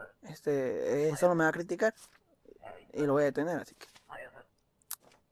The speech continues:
si igual lo voy a detener, pues no me importa lo que vaya a pasar. Quiere estar un par de días porque va de paso. Lucas Li-,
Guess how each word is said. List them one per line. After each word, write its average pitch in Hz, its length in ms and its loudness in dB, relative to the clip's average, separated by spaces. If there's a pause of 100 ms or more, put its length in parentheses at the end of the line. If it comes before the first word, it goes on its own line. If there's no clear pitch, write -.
(160)
si - 160 -6
igual 160 220 6
lo 185 40 8
voy 190 120 6
a - 20 6
detener, 214 360 2
pues - 280 -14 (1200)
no 165 100 -8
me 165 80 -4
importa 175 720 -4
lo 165 140 -6
que - 80 -10
vaya 156 200 2
a - 40 -6
pasar. - 220 -8 (1600)
Quiere 165 140 4
estar 175 180 2
un 170 120 -2
par 160 160 2
de 156 140 2
días 202 260 2
porque 175 480 -2
va 170 260 2
de 170 140 -6 (140)
paso. - 240 -6 (180)
Lucas 190 560 0 (260)
Li-, 160 560 -2